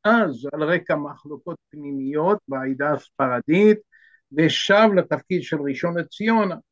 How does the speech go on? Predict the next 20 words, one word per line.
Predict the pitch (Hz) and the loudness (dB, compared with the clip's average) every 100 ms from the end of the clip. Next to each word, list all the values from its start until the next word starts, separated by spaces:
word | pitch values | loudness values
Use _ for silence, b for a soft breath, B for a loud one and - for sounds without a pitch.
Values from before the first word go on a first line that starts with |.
| _ | _
בראשית | 139 151 147 143 _ _ - 135 202 180 | -6 -2 -2 -4 _ _ -6 -2 -2 -2
שנות | - 180 180 | 0 2 4
המנדט, | 185 185 185 214 214 | 4 4 4 4 2
כאשר | 147 139 - | -2 -6 -4
הוא | 175 160 | -4 -2
היה | 139 156 156 | -4 -4 -4
הרב | 147 151 | -4 -4
הראשי | 139 139 - 160 | -6 -8 -6 -6
הספרדי | 139 - 135 135 135 160 | -6 -4 0 0 0 2
הראשון | 147 135 131 - - 190 190 180 _ _ _ | 2 2 -2 -4 0 2 0 -4 _ _ _
של | - - 160 151 147 143 | -20 -6 -2 0 0 -4
המנדט | 143 131 131 170 185 | -6 -6 0 0 4
הבריטי, | 185 147 139 131 - 147 170 - _ _ _ _ | 2 2 -4 -4 -4 -4 -4 -10 _ _ _ _
אה, | 139 123 113 139 | -6 -6 -8 0
ו-, | 143 139 139 143 147 _ _ _ _ _ 139 | 4 4 4 2 -2 _ _ _ _ _ -2
אה, | 139 131 123 | 0 0 -2
במקביל, | 131 135 - 135 175 226 202 - _ _ - | 0 0 -4 -2 2 2 0 -10 _ _ -6
אה, | 139 135 | -6 -6
לרב | 160 151 139 131 - | 2 4 6 4 0
קוק. | 123 113 _ _ | -16 -16 _ _